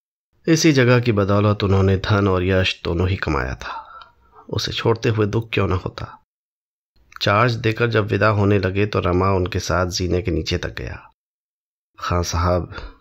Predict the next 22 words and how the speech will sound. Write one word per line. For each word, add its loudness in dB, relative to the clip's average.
उसकी -4
इस -4
नम्रता 0
पर -6
प्रसन्न -2
हो -4
गए। -8
मुस्कुराकर 0
बोले, 0
"हर -2
एक -4
बिल्टी -4
पर -2
एक 0
आना 0
बंधा -4
हुआ -4
है, -12
खुली 0
हुई 4
बात 0
है, -12